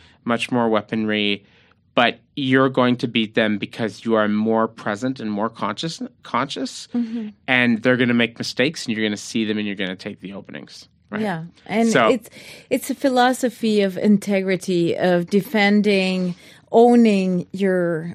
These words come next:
Speaker 2: personal environment.
Speaker 1: Yeah.
Speaker 2: And for a woman, I think it's extremely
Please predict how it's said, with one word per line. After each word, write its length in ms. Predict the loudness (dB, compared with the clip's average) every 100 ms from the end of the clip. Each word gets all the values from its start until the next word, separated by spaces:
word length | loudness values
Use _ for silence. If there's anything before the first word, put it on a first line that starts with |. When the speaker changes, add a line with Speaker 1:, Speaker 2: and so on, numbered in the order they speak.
| -8
Speaker 2:
personal 520 | -2 -2 0 0 0 2
environment. 1160 | 4 4 4 -2 0 0 0 0 0 -2 -6 -20 _ _
Speaker 1:
Yeah. 200 | 0 0 0 -14 -20 _
Speaker 2:
And 180 | 4 4
for 380 | 2 0 2 4
a 80 | 2
woman, 500 | 2 2 2 0 -2
I 100 | -2
think 280 | -2 0 0
it's 200 | -2 -4
extremely 1300 | -10 -8 -14 -16 -20 -8 2 6 6 4 2 -4 -6